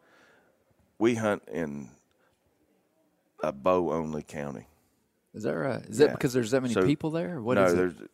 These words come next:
Speaker 2: Why
Speaker 1: so
Speaker 2: do they do
Speaker 1: there's
Speaker 2: that?
Speaker 1: four counties in West Virginia that are bow only.
Speaker 2: Hmm.
Speaker 1: There's no muzzle loader, no,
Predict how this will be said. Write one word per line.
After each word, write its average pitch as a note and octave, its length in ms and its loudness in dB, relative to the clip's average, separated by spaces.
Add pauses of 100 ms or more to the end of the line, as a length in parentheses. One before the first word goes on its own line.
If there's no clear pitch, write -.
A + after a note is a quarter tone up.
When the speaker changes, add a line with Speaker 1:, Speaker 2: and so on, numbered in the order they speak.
(200)
Speaker 2:
Why C3 180 6
Speaker 1:
so C#3 60 4
Speaker 2:
do C3 40 -2
they B2 160 4
do A#2+ 160 2
Speaker 1:
there's G#2 180 4
Speaker 2:
that? - 80 -4
Speaker 1:
four D3+ 220 2
counties E2 680 -4 (280)
in D#2+ 160 -6
West F2+ 200 -4
Virginia C#2+ 580 -8 (360)
that D#2+ 140 -2
are D2+ 60 -2
bow E2+ 340 0
only. B1+ 280 -6 (240)
Speaker 2:
Hmm. A#2+ 220 -4
Speaker 1:
There's D2 200 -6
no D#2 120 -4
muzzle D#2+ 480 -4
loader, D#2 400 -4
no, D2 360 -10